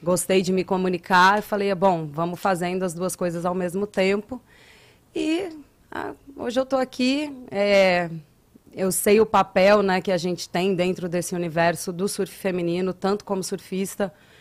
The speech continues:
ex-surfista profissional, hoje como comunicadora. Hoje eu trabalho como comentarista especializada na Globo, então eu faço, é, toda a transmissão do circuito mundial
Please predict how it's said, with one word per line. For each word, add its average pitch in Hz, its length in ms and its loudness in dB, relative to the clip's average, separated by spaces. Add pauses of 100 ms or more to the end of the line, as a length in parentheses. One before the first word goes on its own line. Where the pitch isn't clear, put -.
(120)
ex-surfista 208 600 0
profissional, 185 680 2
hoje 185 220 -2
como 180 200 -6
comunicadora. 180 920 -2 (360)
Hoje 165 160 -6
eu 180 60 -2
trabalho 170 840 2 (240)
como 175 180 -4
comentarista 170 640 -2
especializada 165 760 -2
na 165 120 -2
Globo, 165 460 0
então 165 220 -6
eu 170 100 -4
faço, 180 560 0 (480)
é, 160 340 -2
toda 185 240 -2
a - 20 -2
transmissão 196 680 0
do 214 60 -8
circuito 190 380 -4
mundial 180 600 0